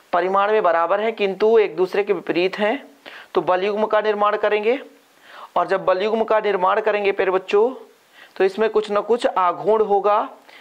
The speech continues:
जिसे हम बलाघूर्ण कहते हैं। ठीक है, फिर से आप समझ लो मैं क्या कह रहा हूँ, एफ़ वन और एफ़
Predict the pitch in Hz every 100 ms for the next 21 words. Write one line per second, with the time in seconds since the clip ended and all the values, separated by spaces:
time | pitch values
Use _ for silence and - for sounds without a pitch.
0 | - 185 196 208 202 185 180 170 151 175
1 | 185 156 143 190 190 147 - _ _ -
2 | - 220 247 196 - - - 196 220 214
3 | 214 202 202 196 220 240 196 190 196 196
4 | 202 208 233 - 247 - 208 208 196 185
5 | 156